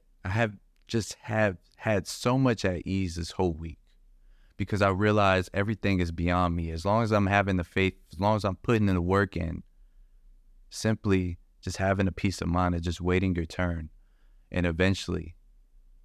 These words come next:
those things, if it's in his plan, will prosper. I wanna share a verse to go along with this. Like, literally this morning, I'm scrolling I G before I leave the house. And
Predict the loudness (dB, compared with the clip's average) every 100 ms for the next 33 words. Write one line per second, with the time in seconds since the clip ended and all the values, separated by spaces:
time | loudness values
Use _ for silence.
0 | _ _ _ -20 -6 -4 -4 0 0 2
1 | -2 -4 -6 -6 -2 0 0 -2 -6 -4
2 | -2 0 -4 -10 _ -20 _ _ -16 -4
3 | 2 2 0 -16 -20 -20 -20 _ _ _
4 | _ _ _ -6 0 0 0 0 0 0
5 | 0 0 -2 -10 -10 -10 -12 -16 -4 0
6 | 2 2 2 2 2 0 -2 -6 -8 -8
7 | -6 -2 2 2 0 -2 -4 -4 0 2
8 | 2 0 -2 -6 -10 -6 0 2 2 0
9 | -2 -4 -2 -2 0 0 0 -2 -2 0
10 | 0 0 -2 -2 -2 -2 -2 -8 -16 -20
11 | _ _ _ _ _ _ _ _ -18 -4
12 | 0 2 0 -2 -8